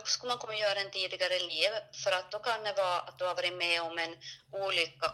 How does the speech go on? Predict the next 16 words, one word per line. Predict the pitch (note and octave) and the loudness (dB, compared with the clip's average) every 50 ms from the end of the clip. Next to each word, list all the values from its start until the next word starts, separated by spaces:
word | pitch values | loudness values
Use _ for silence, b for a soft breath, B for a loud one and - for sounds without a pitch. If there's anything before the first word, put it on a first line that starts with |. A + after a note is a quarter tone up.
| - | 0
kopplat | F#3 F3+ - - C4+ C#4+ D4+ D4+ - | -2 -2 0 0 -2 -2 -2 -2 -4
till | G#3 - - | -6 -2 -2
bilar. | D#3 C#3+ C#3 C#3+ D3 E3 F#3 G#3 A#3+ C4+ C#4 - B B B B B B | -2 -2 0 0 2 2 2 2 2 -2 -6 -10 B B B B B B
Antingen | - F3 F#3+ - - A#3+ B3+ A#3 G#3+ | -4 -4 -4 -4 -4 -2 -2 2 4
där | G#3 F#3 F3 | 4 4 4
du | E3+ F3 | 2 0
har | E3+ D#3+ | -2 0
varit | E3 E3 - - F3 E3+ | -2 -2 -2 -2 -4 -4
ansvarig | E3 - - - E3+ E3 D#3+ D#3+ D#3+ D#3+ | -2 0 0 0 2 2 2 2 2 4
själv | - - - D#3+ D3 D3+ D3+ D3+ | 4 4 4 4 2 2 2 2
att | E3+ F3+ - - | 0 -2 -2 -6
köra, | - - - - D#3+ D3 D#3 E3+ G3 A#3+ C4 B3+ B B B B B B B - | -4 -4 -2 0 2 2 4 4 4 4 2 -2 B B B B B B B -2
kanske | A3+ A3+ A3+ - - A3+ | 0 0 0 -2 0 0
du | |
har | G#3 - - G3+ - - - - - F3+ | 2 2 2 0 -4 -10 -18 -4 -2 4
överlevt, | F3 F#3+ G3 A#3 B3+ C#4 C#4 - | 4 4 4 6 4 2 0 0